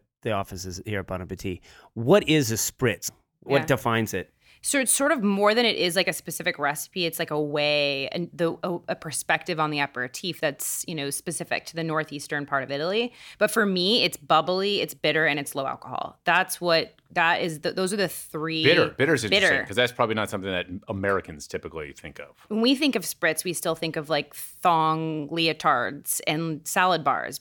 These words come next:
Speaker 2: I think of the eighties, and I think of
Speaker 3: Oh,
Speaker 2: that.
Speaker 3: you
Speaker 2: It
Speaker 3: mean
Speaker 2: was, like,
Speaker 3: like,
Speaker 2: a
Speaker 3: like, you
Speaker 2: half-hearted
Speaker 3: mean like
Speaker 2: diet.
Speaker 1: A white
Speaker 3: that
Speaker 1: wine spritzer?
Speaker 2: Yeah,
Speaker 1: Okay,
Speaker 2: exactly.
Speaker 1: okay.
Speaker 2: So for
Speaker 3: Like
Speaker 2: us, when I say spritz, people go, "Oh, spritzer." Like, they think of, like,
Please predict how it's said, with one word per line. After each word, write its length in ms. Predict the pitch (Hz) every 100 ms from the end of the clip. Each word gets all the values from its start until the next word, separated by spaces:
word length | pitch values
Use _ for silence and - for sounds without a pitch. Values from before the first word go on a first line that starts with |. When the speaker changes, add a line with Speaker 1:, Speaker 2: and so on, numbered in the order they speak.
| -
Speaker 2:
I 140 | 247
think 180 | 285 320
of 60 |
the 80 | 240
eighties, 500 | 113 226 320 147 104
and 140 | - 202
I 80 | 190
think 260 | - 226
of 120 | 220 175
Speaker 3:
Oh, 80 |
Speaker 2:
that. 80 | 170
Speaker 3:
you 60 | 170
Speaker 2:
It 40 |
Speaker 3:
mean 60 | 214
Speaker 2:
was, 100 | 208
like, 100 | 220
Speaker 3:
like, 80 | 202
Speaker 2:
a 40 |
Speaker 3:
like, 40 | 226
you 40 |
Speaker 2:
half-hearted 360 | 208 - 214 196
Speaker 3:
mean 80 | 117
like 200 | 175 165
Speaker 2:
diet. 120 | 160
Speaker 1:
A 40 |
white 100 | 160
Speaker 3:
that 80 | 160
Speaker 1:
wine 220 | 160 156 147
spritzer? 580 | - - 147 - 208 220
Speaker 2:
Yeah, 240 | 294 185 156
Speaker 1:
Okay, 100 | 170
Speaker 2:
exactly. 360 | 247 98 185 160
Speaker 1:
okay. 200 | 113 98 -
Speaker 2:
So 140 | -
for 60 | 226
Speaker 3:
Like 120 | 123 240
Speaker 2:
us, 120 | 254
when 80 | 220
I 60 |
say 160 | 214 247
spritz, 420 | - - 208 165
people 260 | - 190 170
go, 320 | 165 156 - -
"Oh, 300 | 208 147 -
spritzer." 540 | - - 151 - 214
Like, 140 | 202 180
they 140 | 160
think 220 | 147 160
of, 140 | 156 143
like, 360 | 147 143 -